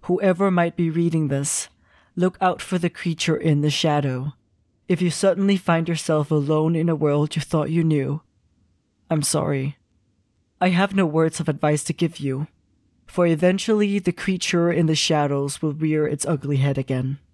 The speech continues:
I have long since forgotten my name. Yet no matter who finds this letter, know that I was a good man, and that anyone can be subjected to his game.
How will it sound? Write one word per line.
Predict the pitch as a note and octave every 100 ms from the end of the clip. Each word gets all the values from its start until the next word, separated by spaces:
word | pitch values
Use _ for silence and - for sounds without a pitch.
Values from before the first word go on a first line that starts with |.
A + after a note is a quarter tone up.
| _ _ _ _ _
I | - F#3
have | F#3 G#3
long | F3 E3 D#3 D#3+ D#3
since | - D#3 D3 D3
forgotten | D#3 D3 - D3
my | C#3+ C#3
name. | C#3 C3 B2+ C3+ _ _ _ _ _ _
Yet | - E3+ -
no | F3 F3+
matter | F3+ F3+ F#3+
who | F3+
finds | E3 - D#3+ D#3 D3+
this | - D3 -
letter, | D3+ C#3 B2+ C3 - _ _ _
know | E3+ E3+ F3 E3+
that | F3+
I | E3+ E3
was | E3+ -
a |
good | F3+ E3+ D#3+
man, | D3+ C#3+ C#3 D3+ - _ _ _ _
and | F3 D#3+
that | E3 - -
anyone | F#3+ G3 G3+ F3+ F3
can | F3 F3
be | E3
subjected | - E3 - D#3 D3 - C#3
to | -
his | C#3+ C#3
game. | D#3+ D3+ C#3 C#3+